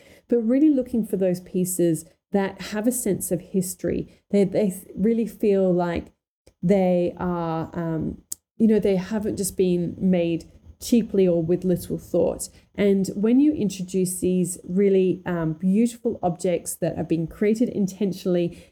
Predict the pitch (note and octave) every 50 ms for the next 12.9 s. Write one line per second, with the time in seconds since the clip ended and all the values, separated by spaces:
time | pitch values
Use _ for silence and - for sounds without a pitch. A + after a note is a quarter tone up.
0 | _ _ - - C#4+ C#4+ C#4+ - - A#3 G3+ F#3+ F#3 F#3 - F3 E3+ E3 E3 D#3+
1 | - - A3 - - G#3 C4 C4+ C#4 C4+ C4 - _ - F3 - G3+ F#3 F3+ E3+
2 | F3 - - F3 F3 F3 E3 F3 E3 - - - E3 E3+ - - - D#3 D#3+ D#3+
3 | - - D#3 D3+ D3+ D3+ - _ - _ _ _ _ _ _ - G#3 G#3 G3+ G3
4 | F#3+ F#3 F#3+ F3+ F#3 G3 F3+ F3 E3+ E3 E3 E3 - - - _ - F#3+ G3 G3+
5 | A3+ C4 B3+ C4 - A#3+ A#3 - - - F#3+ F#3 F3+ F3 E3+ E3 E3 - - -
6 | - - A#3 B3+ D4+ D4+ C#4 A3+ F#3+ F3+ F#3 - F3+ F3 E3+ E3 - - F#3+ -
7 | - - - E3 D#3+ E3+ E3 D#3+ - D#3+ D#3 D#3 D#3+ E3+ E3+ E3+ E3 D#3+ - -
8 | - - - F3 D#3+ D#3+ - - - - G3 F#3 F3 F3 - - - _ _ _
9 | _ - - G#3 F#3+ F#3+ - - B3+ A#3 B3 - - - A3+ A3 - - G3+ F#3
10 | F3+ - F#3+ F3+ F3+ F3+ - - E3+ D#3+ D#3+ D#3+ D#3+ D#3 - - - G3+ G3+ G3
11 | - - A#3 B3+ C#4+ E4 F4 F4 - C4+ A3 F#3+ - - - _ _ _ _ -
12 | - A#3 A3 A3+ B3+ B3+ B3+ - B3+ - - A3+ G3+ F#3 F#3 F#3+ F#3+